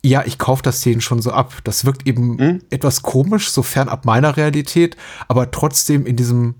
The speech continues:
Speaker 1: sehr künstlichen Kontext glaubwürdig.
Speaker 2: Mhm. Ja, vor, vor allen Dingen muss man ja auch bedenken, ne? Eben asiatisches Kino war nicht so bekannt, also habe ich das als asiatisches Kino kennengelernt.
Speaker 1: Mhm.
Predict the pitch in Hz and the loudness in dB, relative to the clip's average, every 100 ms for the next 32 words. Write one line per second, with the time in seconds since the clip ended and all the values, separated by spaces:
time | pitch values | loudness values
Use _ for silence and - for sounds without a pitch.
0 | _ - 120 127 160 - - 151 151 139 | _ -2 -2 0 -2 -2 -4 -2 0 0
1 | 135 - 120 117 113 127 117 110 110 110 | 0 0 0 0 0 -6 -8 -4 0 -2
2 | - - - - 135 127 - - - 107 | -4 -12 -6 -2 0 0 -4 -10 -4 0
3 | 120 131 120 113 117 120 131 127 131 127 | 2 4 2 0 0 0 2 2 4 2
4 | 147 156 95 104 151 - - 107 110 - | 2 2 2 2 2 -2 -4 -2 -2 -6
5 | - - 123 120 117 120 135 - 120 - | -16 -6 -2 2 4 4 2 -4 -10 -2
6 | 139 120 95 92 98 120 120 139 139 - | 0 0 0 0 0 -2 0 0 0 0
7 | 139 185 185 - - 110 120 139 120 113 | 0 0 -4 -8 0 2 4 2 2 -2
8 | 98 - - 113 143 - 117 - 131 117 | -4 -6 -2 -2 -2 -2 -2 0 -2 2
9 | 123 117 - 120 - 135 131 120 107 82 | 2 0 -2 -8 -2 0 2 0 -2 -2
10 | 76 65 64 - 127 175 | -4 -6 -10 -2 0 0